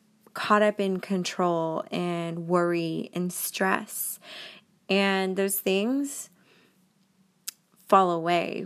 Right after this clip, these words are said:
when we surrender to our soul, when we truly surrender and we truly tap into that presence within, that trust in the divine, that,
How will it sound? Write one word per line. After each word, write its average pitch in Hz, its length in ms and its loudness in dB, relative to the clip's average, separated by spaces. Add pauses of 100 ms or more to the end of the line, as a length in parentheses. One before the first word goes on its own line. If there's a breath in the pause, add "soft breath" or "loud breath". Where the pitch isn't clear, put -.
when 185 260 0
we 175 160 -2
surrender 170 720 0
to - 200 0
our 175 140 4
soul, - 520 -2
when 220 160 2
we 220 120 2
truly 254 960 4
surrender 180 480 0
and - 240 -2
we 208 120 2
truly 214 920 -2 (480 loud breath)
tap 196 420 2 (120)
into 180 500 0
that 160 640 -4 (720 soft breath)
presence - 760 0
within, 175 500 2
that - 260 0
trust - 560 0
in 190 180 0
the 175 80 0
divine, 170 540 0
that, 170 280 -4